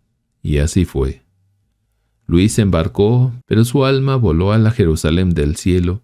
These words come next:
antes que sus ojos viesen la Jerusalén de la tierra. Fue la madre del difunto quien se encargó de dar la noticia a la joven esposa.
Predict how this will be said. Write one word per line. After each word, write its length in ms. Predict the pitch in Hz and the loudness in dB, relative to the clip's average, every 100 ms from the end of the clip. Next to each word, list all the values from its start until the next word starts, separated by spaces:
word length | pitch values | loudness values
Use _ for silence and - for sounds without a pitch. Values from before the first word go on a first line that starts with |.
| _ _ _ - | _ _ _ -4
antes 460 | 127 143 156 151 | -2 0 0 -2
que 160 | - 85 | -2 -2
sus 220 | 85 80 | 0 0
ojos 360 | 120 120 120 117 | 0 2 0 0
viesen 560 | 101 120 123 127 117 | 2 2 0 -2 0
la 80 | 95 | 0
Jerusalén 680 | 85 87 85 78 76 90 90 | -2 0 0 0 0 2 0
de 100 | 85 | 0
la 160 | 85 82 | 0 0
tierra. 600 | 85 69 76 64 95 _ _ _ _ _ _ _ _ _ _ _ _ _ | -2 -2 -4 -10 -12 _ _ _ _ _ _ _ _ _ _ _ _ _
Fue 100 | - | 0
la 140 | 127 135 | 0 2
madre 340 | 135 135 135 | 0 0 0
del 180 | 127 101 | 2 2
difunto 540 | 85 80 127 131 123 | 0 0 0 0 0
quien 260 | 120 104 80 | 0 0 0
se 120 | - | 0
encargó 440 | 76 76 82 92 101 | -2 -2 -2 0 0
de 140 | 92 | 2
dar 240 | 85 92 | 2 0
la 140 | 95 90 | 0 0
noticia 600 | 80 - 107 120 123 113 | 0 2 0 2 0 0
a 40 | |
la 120 | 90 | 0
joven 300 | 76 80 80 | 0 0 0
esposa. 760 | 78 78 - 73 67 - 64 - | 0 -4 -6 -6 -6 -10 -12 -16